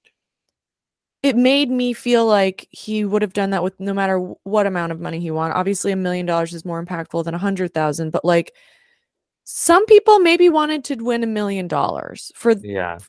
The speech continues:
Speaker 1: for themselves. And, like, that's why everybody put themselves through this traumatic thing. So in a way, like, I, I, I don't know. It would be, I mean, I literally, I, I think I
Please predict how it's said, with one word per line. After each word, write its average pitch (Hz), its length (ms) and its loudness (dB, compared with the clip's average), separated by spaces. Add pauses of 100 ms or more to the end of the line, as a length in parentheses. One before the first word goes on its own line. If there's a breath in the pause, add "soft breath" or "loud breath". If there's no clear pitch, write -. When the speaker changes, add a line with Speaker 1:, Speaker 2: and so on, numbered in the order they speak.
Speaker 1:
for 277 200 4
themselves. 185 1000 -2
And, 202 220 -4
like, 190 180 -4
that's 220 260 0
why 226 200 0
everybody 208 560 -4
put - 360 -10
themselves 233 600 -4
through 254 200 -8
this 247 160 -6
traumatic 240 640 -6 (640)
thing. 254 480 -2 (480)
So 269 240 2
in 262 100 0
a 254 80 0
way, 226 460 0
like, 247 320 -4
I, 220 140 -2 (460)
I, - 200 -20 (1040)
I 302 80 -2
don't 349 180 -2
know. 320 320 2
It 180 80 0
would 214 180 -6
be, 277 160 -8
I 277 80 -4
mean, 285 160 -6
I 277 80 -4
literally, 269 720 -2
I, 214 200 -4
I 254 120 -4
think 392 220 -8
I - 60 -2